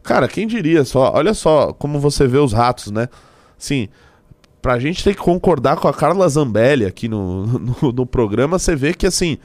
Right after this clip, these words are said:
os ratos foram muito longe, né? Os que estão querendo desmobilizar a manifestação. Você vê o nível.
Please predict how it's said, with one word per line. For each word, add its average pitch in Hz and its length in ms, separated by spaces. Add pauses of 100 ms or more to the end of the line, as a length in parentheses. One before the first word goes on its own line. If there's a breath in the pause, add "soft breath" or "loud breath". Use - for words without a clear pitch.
(400 soft breath)
os 123 200
ratos 147 480
foram 202 260
muito 185 340
longe, 170 560 (460)
né? 113 160
Os 139 160
que - 80
estão 127 280
querendo 120 500
desmobilizar 113 580
a 107 40
manifestação. 101 720 (520 soft breath)
Você - 180
vê 165 100
o 202 80
nível. 131 380